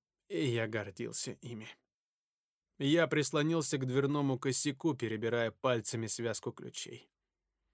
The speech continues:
«Итак, что ты решила? Каждая лишняя минута, которую ты проводишь здесь, уменьшает будущий срок Эмери за решеткой».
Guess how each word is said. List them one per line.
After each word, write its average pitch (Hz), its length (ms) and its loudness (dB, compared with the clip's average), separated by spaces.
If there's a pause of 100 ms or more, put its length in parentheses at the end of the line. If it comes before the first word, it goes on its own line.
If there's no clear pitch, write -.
(680)
«Итак, 113 540 -2 (580)
что - 260 -2
ты 113 100 0
решила? 110 500 -4 (800)
Каждая 135 480 6
лишняя 139 420 2
минута, 135 440 0
которую 110 400 -4
ты 113 120 -4
проводишь 113 480 -2
здесь, 143 380 -4
уменьшает 120 560 -4
будущий 123 460 0
срок 131 420 -2
Эмери 117 360 -2
за 113 140 -6
решеткой». - 680 -12